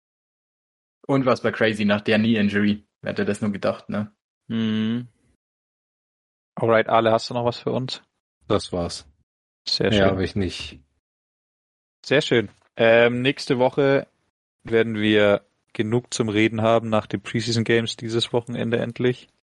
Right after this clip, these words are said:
Speaker 3: Ähm, ich freue mich mega, dass Football wieder da ist und es einfach was zum Reden gibt und man sich nicht so aus der Nase ziehen muss. <laughs>
Speaker 2: Bleibt
Speaker 3: Nicht,
Speaker 2: einer
Speaker 3: dass
Speaker 2: von
Speaker 3: wir
Speaker 2: euch
Speaker 3: das ev-,
Speaker 2: wach?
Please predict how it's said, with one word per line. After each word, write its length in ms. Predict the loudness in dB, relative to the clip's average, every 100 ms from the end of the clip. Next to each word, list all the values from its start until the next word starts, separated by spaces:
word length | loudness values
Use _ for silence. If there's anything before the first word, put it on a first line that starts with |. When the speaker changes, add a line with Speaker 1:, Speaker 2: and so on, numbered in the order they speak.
| _ _ _ _
Speaker 3:
Ähm, 500 | 0 2 2 -2 -8 -14 _
ich 80 | -20
freue 180 | -2 0
mich 140 | 0 0
mega, 300 | 2 4 2
dass 140 | 0
Football 380 | -4 -4 -2 0
wieder 160 | 0
da 240 | 0 2 2
ist 140 | 0
und 80 | -6
es 60 | -4
einfach 440 | -4 -2 -4 -2
was 260 | -4 -4 -6
zum 200 | -4 -2
Reden 440 | -2 -2 0 0
gibt 320 | 0 -2 -6
und 100 | -2
man 160 | -2 -2
sich 160 | -6
nicht 240 | -6 -6 -4
so 100 | -4
aus 140 | -2
der 100 | -2
Nase 400 | 0 0 0 -2
ziehen 260 | -4 -4 -2
muss. 280 | -4 -4 -10 -18
<laughs> 960 | -2 0 0 -2 -4 -8 _ _ -10
Speaker 2:
Bleibt 240 | -2 -2 2
Speaker 3:
Nicht, 60 |
Speaker 2:
einer 100 | 4 4
Speaker 3:
dass 120 | 4
Speaker 2:
von 40 |
Speaker 3:
wir 60 | 4
Speaker 2:
euch 80 | 4
Speaker 3:
das 60 |
ev-, 160 | 4
Speaker 2:
wach? 60 | 4